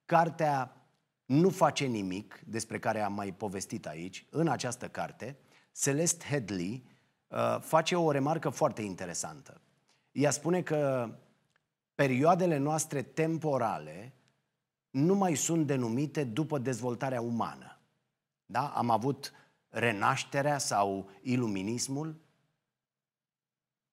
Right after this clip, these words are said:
însă acum avem era avioanelor cu reacție, epoca tehnologiei, epoca nucleară sau era digitală.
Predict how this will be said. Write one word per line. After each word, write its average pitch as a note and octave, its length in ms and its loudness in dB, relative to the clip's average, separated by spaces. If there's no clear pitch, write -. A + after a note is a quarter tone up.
însă C#3+ 680 2
acum E3 360 2
avem C#3+ 420 2
era C#3+ 400 6
avioanelor B2+ 580 0
cu A2+ 120 -8
reacție, B2 600 0
epoca B2 360 -2
tehnologiei, G2 840 -6
epoca A2+ 320 -4
nucleară G#2 640 -4
sau C3+ 420 2
era A#2+ 340 -4
digitală. G#2 680 -8